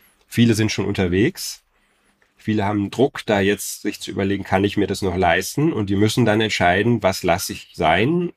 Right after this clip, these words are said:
und was mache ich weiter? Und auf welcher Basis entscheidest du das denn?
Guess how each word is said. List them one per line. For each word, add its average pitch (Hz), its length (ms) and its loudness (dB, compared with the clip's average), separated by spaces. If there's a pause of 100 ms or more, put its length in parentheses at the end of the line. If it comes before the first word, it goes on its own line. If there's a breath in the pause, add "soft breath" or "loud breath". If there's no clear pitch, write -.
(120)
und 104 160 -2
was 98 160 -4
mache 101 180 -2
ich 90 80 -8
weiter? 85 460 -2 (1600 soft breath)
Und 107 220 -2
auf 95 100 -4
welcher 98 220 2
Basis 98 420 2
entscheidest 104 540 -4
du 85 40 -4
das 76 160 -8
denn? 80 220 -8